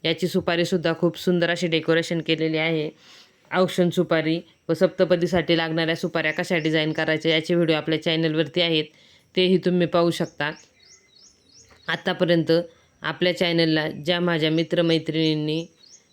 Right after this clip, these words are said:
सबस्क्राईब केले, त्या सर्व माझ्या मित्रमैत्रिणींचे मनापासून खूप खूप धन्यवाद.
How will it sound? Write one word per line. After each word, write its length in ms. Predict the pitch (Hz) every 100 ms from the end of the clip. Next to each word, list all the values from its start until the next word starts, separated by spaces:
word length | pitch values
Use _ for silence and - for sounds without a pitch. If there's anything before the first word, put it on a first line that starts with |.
| _ -
सबस्क्राईब 440 | 170 - 180 170 -
केले, 260 | 170 151 156
त्या 200 | 175 170
सर्व 260 | 180 175
माझ्या 280 | 170 160 156
मित्रमैत्रिणींचे 1200 | 160 160 170 160 151 151 151 147 147 147 151 156 _ _ - _
मनापासून 760 | 156 170 175 165 170 - 156 156 - _ _ _ _ - -
खूप 420 | 196 196 180 -
खूप 360 | - 170 156
धन्यवाद. 580 | 143 175 170 165 151 156